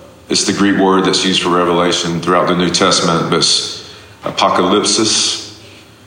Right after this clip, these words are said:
which might sound familiar to you. It's like you've heard the apocalypse. Well, when you, the, the word apocalypse just means the revealing,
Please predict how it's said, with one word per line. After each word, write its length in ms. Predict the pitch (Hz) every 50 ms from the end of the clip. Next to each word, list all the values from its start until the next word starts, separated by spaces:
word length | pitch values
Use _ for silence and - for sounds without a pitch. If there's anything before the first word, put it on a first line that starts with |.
| - - -
which 420 | - 82 - - - - - -
might 140 | 90 85 -
sound 260 | - 95 90 87 85
familiar 340 | - 87 87 87 92 92 90
to 140 | 90 90 92
you. 80 | 90
It's 360 | 87 85 - - - - - -
like 140 | - 73 - - -
you've 140 | 80 80 80
heard 460 | - 90 90 87 87 - - - -
the 180 | 90 90 82 87
apocalypse. 1080 | - 98 95 90 - 98 95 95 95 95 92 - - - - - - - - - - - - - - - - - - - - - - - - - - - - -
Well, 200 | - 82 85 85
when 160 | 87 87 90 98
you, 220 | 98 98 95 -
the, 160 | - 92 -
the 100 | - 98 98
word 160 | 104 110 110
apocalypse 560 | 104 - - 110 113 - 104 98 92 - -
just 200 | 101 92 - -
means 480 | 95 95 95 90 87 85 - - - 85
the 80 | 90 90
revealing, 1200 | 87 90 87 90 95 98 98 95 90 82 78 73 71 71 73 - - - - - - - - -